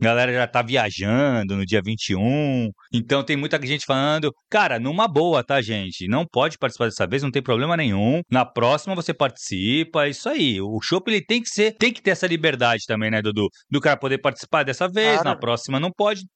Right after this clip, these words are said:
Speaker 1: tranquilamente. A gente
Speaker 2: Lógico.
Speaker 1: entende
Speaker 2: Não.
Speaker 1: tranquilamente, né?
Speaker 2: A gente manda e-mails e quem quiser participa, quem não quiser part-, não participa, sem problema
Speaker 1: Exato.
Speaker 2: nenhum. Eu só, só quero dizer que quem não participar, né, cara, vai estar perdendo
Speaker 1: <laughs>
Speaker 2: o, o último chopp literário do ano, cara.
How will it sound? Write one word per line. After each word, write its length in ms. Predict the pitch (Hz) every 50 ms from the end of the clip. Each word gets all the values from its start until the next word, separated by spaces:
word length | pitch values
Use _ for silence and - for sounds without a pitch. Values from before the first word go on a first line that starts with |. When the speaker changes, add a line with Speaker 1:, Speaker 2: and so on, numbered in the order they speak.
| _
Speaker 1:
tranquilamente. 760 | - 185 208 247 254 - 320 330 330 302 233 156 151 131 117 123
A 20 |
gente 160 | 110 - 151
Speaker 2:
Lógico. 160 | 147 135 -
Speaker 1:
entende 340 | 160 139 143 175 202 202 233 220 -
Speaker 2:
Não. 60 | 285
Speaker 1:
tranquilamente, 720 | 269 - 180 202 196 240 240 254 247 185 143 127 120 120 -
né? 140 | 110 110 120 120 - -
Speaker 2:
A 40 | 170
gente 180 | - - 180 165
manda 200 | 165 165 165 165
e-mails 320 | 160 156 156 175 190 180
e 60 | 214
quem 160 | - 220 208
quiser 260 | - - 180 160 160 156
participa, 580 | - 151 147 - - - - 151 156 - -
quem 160 | - - 160
não 60 | 156 139
quiser 200 | - 139 151 135
part-, 220 | - 139 - - -
não 160 | 156 147 135
participa, 560 | - 131 123 - - - 131 127 139 151 151
sem 160 | 131 127 123
problema 220 | 107 98 95 101 113
Speaker 1:
Exato. 140 | 127 135 151
Speaker 2:
nenhum. 200 | 151 156 175 - - - - - - _ _ -
Eu 80 | 180 175
só, 280 | - - 220 233 208
só 260 | 185 - - - 185 185
quero 200 | - 214 214 233
dizer 260 | 226 202 151 190 226
que 120 | - - 180
quem 120 | - 226 233
não 120 | 254 233
participar, 720 | - - 214 170 - - - 160 - - - 165 196 196
né, 180 | 180 185 180 170 - _
cara, 340 | - 170 180 180 135 113 104 _ _ 120 123 127 -
vai 240 | 143 139 139 147 156
estar 540 | 180 175 - - - - 147 147 165 180 170 _ _ -
perdendo 800 | 196 165 147 160 151 139 139 143 147 160 180 180 214 233 240 - - 226 - _ _ _ _ -
Speaker 1:
<laughs> 880 | - - - 110 104 - 127 120 - - 92 123 110 - 185 180 180 190
Speaker 2:
o, 40 | 180
o 80 | 185 220
último 360 | 269 - - - 233 233 -
chopp 260 | - - 214 196 - 180
literário 420 | 190 175 - 170 165 175 175 170
do 160 | 170 156 139 139
ano, 260 | 151 185 226 240 196
cara. 260 | - 156 147 151 135